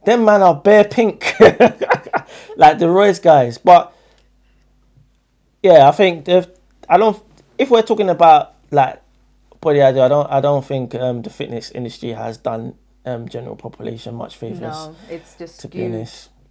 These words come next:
Speaker 2: idea, uh, like, people's ideas, peop-, what's naturally,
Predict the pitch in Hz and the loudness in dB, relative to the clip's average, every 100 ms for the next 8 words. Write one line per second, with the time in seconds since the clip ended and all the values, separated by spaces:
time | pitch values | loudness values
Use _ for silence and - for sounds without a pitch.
0 | _ 156 156 147 165 - 156 147 143 _ | _ -20 -18 -16 -16 -16 -16 -16 -18 _
1 | _ _ 170 160 156 151 147 _ _ _ | _ _ -20 _ -20 -20 -20 _ _ _
2 | _ _ 156 147 147 170 160 156 151 _ | _ _ -18 -18 -18 -16 -14 -14 -18 _
3 | 170 _ _ 170 - _ _ _ 170 165 | -20 _ _ -14 -14 _ _ _ -20 -16
4 | 160 - - 170 165 156 151 | -16 -16 -20 -20 -18 -18 -20